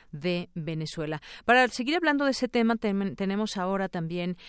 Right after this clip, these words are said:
el punto de vista, el análisis del doctor Adalberto Santana, que es investigador del Centro de Investigaciones sobre América Latina y el Caribe de la unam y es especialista en el pensamiento político latinoamericano. Doctor, bienvenido a este espacio.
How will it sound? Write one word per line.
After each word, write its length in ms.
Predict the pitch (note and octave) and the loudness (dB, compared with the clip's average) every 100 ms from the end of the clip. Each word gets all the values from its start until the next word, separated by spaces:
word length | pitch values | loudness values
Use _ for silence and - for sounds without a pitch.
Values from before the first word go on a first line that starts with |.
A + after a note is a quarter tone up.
| - | -10
el 300 | E3 F3 E3+ | -4 -2 -2
punto 260 | - F#3 G3 | -2 -4 -2
de 140 | F3 | -2
vista, 340 | E3 G3+ - F3+ | -2 -4 -2 -2
el 80 | |
análisis 560 | D#3 D#3+ E3+ F3 - F3+ | -2 -2 0 -2 -4 -6
del 160 | E3+ D3+ | -6 -6
doctor 300 | D3+ G3 F#3 | -6 -4 -4
Adalberto 480 | F3+ D#3 D#3+ - | -4 -4 -6 -6
Santana, 520 | F3 E3+ D#3+ F3+ F3 E3 | -6 -6 -4 -2 -2 -4
que 120 | E3 | -6
es 120 | - | -6
investigador 560 | F3 D#3 - D#3 D#3+ D#3 | -6 -8 -8 -8 -6 -6
del 140 | E3+ | -6
Centro 480 | - F3+ E3 F3+ F#3+ - - - | -4 -4 -4 -4 -6 -10 -18 -4
de 80 | F3 | -2
Investigaciones 720 | E3 D#3+ F3+ D#3+ - F#3 F3+ | 0 -2 -4 -4 -2 -2 -2
sobre 240 | F#3 D#3+ | -2 -2
América 400 | D#3+ E3+ F3+ F3+ | -2 -2 -2 -4
Latina 420 | D#3+ D3 F#3 F3 | -6 -4 -2 -2
y 80 | F3 | -2
el 140 | E3 - | -4 -6
Caribe 340 | D3 E3+ F3 | -6 -4 -2
de 80 | E3+ | 0
la 140 | F3 | 0
unam 300 | F#3+ G#3+ A3+ - - - | 2 2 2 -2 -14 -6
y 80 | A#3 | -4
es 100 | C4+ | -4
especialista 580 | - A#3+ A3+ G#3+ - | -2 -2 0 0 0
en 60 | A3 | 0
el 80 | F#3 | -2
pensamiento 480 | F3 E3 F3+ F#3 G3+ | -4 -4 -4 -4 -4
político 540 | E3+ E3+ - F#3 F3+ | -4 -4 -6 -6 -4
latinoamericano. 920 | E3 - E3 E3 D#3+ D#3+ G3+ G3+ G3+ - - - | -4 -4 -4 -2 -4 -4 0 2 0 -2 -12 -8
Doctor, 380 | F#3 A3 - D4 | 0 4 8 8
bienvenido 460 | C#4+ B3 A#3+ C#4 C#4+ | 8 6 6 4 0
a 20 | |
este 180 | - A#3 | 2 0
espacio. 640 | - - A#3+ - B3+ A#3+ | 2 6 6 4 0 -2